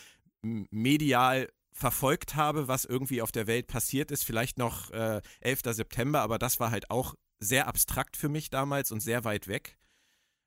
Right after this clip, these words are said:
Ähm, da kam mir der Golfkrieg dann tatsächlich etwas realer vor,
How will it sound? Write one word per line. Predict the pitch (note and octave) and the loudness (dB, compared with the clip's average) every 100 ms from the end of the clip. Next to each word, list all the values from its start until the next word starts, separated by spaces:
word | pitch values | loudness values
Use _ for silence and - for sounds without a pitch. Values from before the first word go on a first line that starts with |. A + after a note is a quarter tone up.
| - | -4
Ähm, | A2 A2 A2 G#2+ | -2 0 -4 -2
da | A2 | -2
kam | A#2 C3 | 0 2
mir | C3+ | 2
der | A2 | 0
Golfkrieg | G#2+ A#2 - - C3+ | 0 0 -2 -4 -4
dann | - A2+ | -2 -2
tatsächlich | B2 - C#3 B2+ - | -2 -4 -4 -6 -8
etwas | - A2+ G#2 - G#2 | -8 -4 -2 -2 -2
realer | A2+ G2 G#2 C#3 | -2 0 0 0
vor, | D3 D3 C#3 | -2 -2 -2